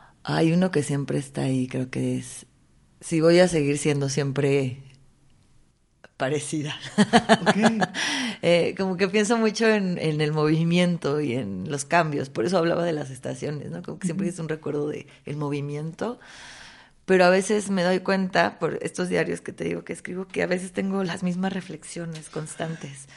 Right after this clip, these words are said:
Speaker 1: Y digo, "No puede ser, ¿no me muevo del lugar o qué?", ¿no? Y un poco esta obra a veces lo pienso, si, si voy a seguir sintiéndome igual conforme el tiempo avance, ¿no? Eh, a, eh, a nivel general profundo, ¿no?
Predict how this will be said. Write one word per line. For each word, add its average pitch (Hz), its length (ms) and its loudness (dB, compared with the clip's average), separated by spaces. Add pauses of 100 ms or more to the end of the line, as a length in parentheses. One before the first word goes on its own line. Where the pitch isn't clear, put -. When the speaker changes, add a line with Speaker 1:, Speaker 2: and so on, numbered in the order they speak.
(600)
Speaker 1:
Y 180 100 -8
digo, 220 220 -2
"No 226 140 -2
puede 262 180 -2
ser, 262 460 2
¿no 220 120 0
me 254 120 0
muevo 285 280 0
del 240 120 6
lugar 196 300 8
o - 140 4
qué?", 208 280 0
¿no? 202 140 0 (800)
Y 214 100 0
un 220 120 0
poco 240 200 2
esta 240 240 4
obra 202 140 4
a - 20 4
veces 190 260 -2
lo 180 160 -4
pienso, 185 380 -4
si, 156 560 -8 (480)
si 190 240 -4
voy 185 220 6
a 214 80 6
seguir 190 260 2
sintiéndome 180 600 4
igual 160 520 6 (380)
conforme 160 380 -2
el 143 60 -8
tiempo 160 460 0
avance, 139 460 -2
¿no? 220 260 -6 (120)
Eh, 82 200 -10
a, 107 80 -2
eh, - 460 -10
a - 100 -8
nivel 156 640 -6
general 139 380 0
profundo, 139 480 -8 (180)
¿no? 165 280 -10